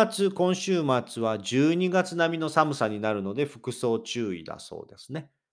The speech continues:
日本に住んでいる方。今週末、まあ、明日、明後日寒くなると思いますよ。はい。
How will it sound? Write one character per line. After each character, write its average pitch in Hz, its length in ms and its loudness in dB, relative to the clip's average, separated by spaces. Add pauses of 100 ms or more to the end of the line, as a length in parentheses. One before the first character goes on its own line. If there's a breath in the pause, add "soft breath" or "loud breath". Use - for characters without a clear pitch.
(100)
日 113 80 -4
本 110 180 -2
に 92 60 -4
住 98 180 -6
ん 92 60 -6
で 90 80 -2
い - 20 0
る - 80 -8
方。 - 300 -18 (640)
今 113 220 -4
週 107 240 -6 (180)
末、 - 160 -18
ま 95 100 -4
あ、 87 40 -4
明 82 60 -6
日、 - 140 -14
明 101 100 2 (160)
後 101 180 -6
日 90 60 -12
寒 110 300 -4
く 95 120 -14
な 107 160 -4
る 98 100 -4
と 82 160 -12
思 80 180 -14
い 85 40 -18
ま 80 140 -20
す - 180 -20
よ。 110 720 -14
は 101 140 -10
い。 101 100 -12